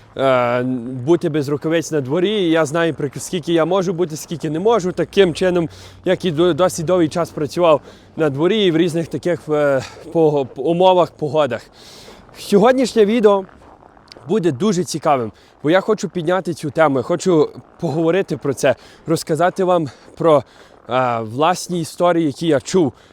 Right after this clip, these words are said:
і про те, як канадійці, е, зараз розчаровуються в деяких українцях. І просто хочу, може, сказати вам якось так наперед, що коли, перед тим, як ви сюди їхали, щоб ви знали, що не робити,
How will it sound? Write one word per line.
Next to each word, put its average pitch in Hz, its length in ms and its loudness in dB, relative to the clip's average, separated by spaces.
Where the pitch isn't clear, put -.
і 147 80 -2
про 151 200 -4
те, 175 200 0
як 165 260 2
канадійці, 147 840 -2
е, 127 260 0
зараз 165 460 0
розчаровуються 160 1000 -2
в 127 140 -8
деяких 160 480 -2
українцях. 170 840 -2
І 139 360 -4
просто 220 340 2
хочу, 202 320 -2
може, 170 260 0
сказати 170 500 0
вам 160 200 0
якось 156 360 -4
так - 300 0
наперед, 156 540 0
що 156 260 -2
коли, 151 220 -2
перед 147 260 0
тим, 170 140 0
як 160 140 -2
ви 156 80 0
сюди 147 260 -2
їхали, 170 360 -2
щоб 147 160 -8
ви 165 100 -2
знали, 160 380 -2
що 165 280 -4
не 151 120 0
робити, 156 460 -2